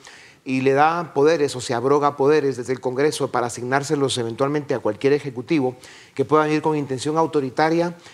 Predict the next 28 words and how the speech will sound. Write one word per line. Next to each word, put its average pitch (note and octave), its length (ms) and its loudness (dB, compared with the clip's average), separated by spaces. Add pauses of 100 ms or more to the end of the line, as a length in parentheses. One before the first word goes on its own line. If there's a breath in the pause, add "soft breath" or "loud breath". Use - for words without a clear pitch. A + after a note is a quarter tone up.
(140 loud breath)
de C#3 480 2
perseguir F3+ 800 0
y C#3 120 -4
reprimir E3 640 -4 (120)
a C#3+ 80 -4
sus C#3 180 -10
críticos D3 720 -6 (180)
y C3+ 340 -6
opositores. A2 840 -4
Esto C#3+ 220 -4
es C#3+ 120 -4
una C#3+ 260 -2
grave C#3 340 2
amenaza D3+ 580 -6 (460 loud breath)
a A2 100 -2
la A#2+ 80 2
libertad F#3 580 2
y E3 60 2
a C#3 40 2
la C3 100 0
democracia D3 580 -2
y G3+ 60 2
esperemos C3+ 580 0
que C3 120 -4
pronto, C#3 500 -2 (360 loud breath)
eh, A2+ 460 0
ese B2 180 -2
tema, C#3+ 340 0